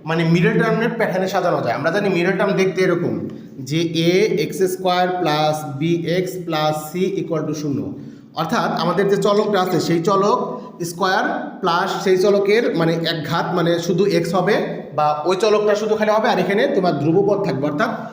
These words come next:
ওই আমাদের এক্স যুক্ত যে চলক, উম, সেটা থাকবে না, শুধু ধ্রুবপদ থাকবে। আচ্ছা, তাহলে দেখো এটাকে আমরা ওইরকমভাবে সাজাই। তাহলে আমরা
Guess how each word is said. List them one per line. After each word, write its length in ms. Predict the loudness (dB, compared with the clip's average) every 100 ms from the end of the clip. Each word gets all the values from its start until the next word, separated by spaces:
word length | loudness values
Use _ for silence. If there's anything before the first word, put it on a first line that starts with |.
| -6
ওই 60 | -2 -2
আমাদের 200 | 0 -2 0 -2
এক্স 140 | -4 -2
যুক্ত 220 | 0 0 0 0 -2 -8 -10 -8
যে 80 | -2
চলক, 240 | 0 2 0 -6 -4
উম, 80 | -4 -4
সেটা 160 | -4 -2 -2
থাকবে 180 | -4 -4
না, 60 | -4
শুধু 120 | -2 0 2
ধ্রুবপদ 320 | 2 2 0 -2
থাকবে। 220 | -6 -8 -12 -16 -20 -8 -6
আচ্ছা, 180 | -4 -6
তাহলে 160 | -4 -2
দেখো 120 | 0 2
এটাকে 180 | 2 2
আমরা 100 | 4 4
ওইরকমভাবে 380 | 4 2 2 0
সাজাই। 260 | 0 0 -6 -10 -16 -10
তাহলে 160 | -2 -2
আমরা 120 | 2